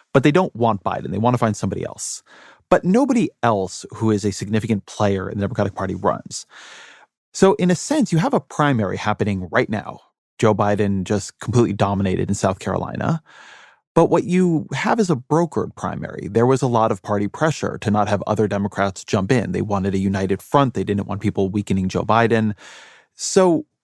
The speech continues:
how do you think about a primary like this year?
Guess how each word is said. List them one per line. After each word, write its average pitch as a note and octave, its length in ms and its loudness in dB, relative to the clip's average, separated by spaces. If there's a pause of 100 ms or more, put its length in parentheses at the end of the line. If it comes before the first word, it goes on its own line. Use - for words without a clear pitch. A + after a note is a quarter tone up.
(140)
how C4+ 260 0
do D4 80 2
you B3 100 2
think F#3 240 0
about C#3 160 4
a A2+ 60 0
primary A#2 420 0
like G2 200 -4
this - 220 -2
year? - 300 -10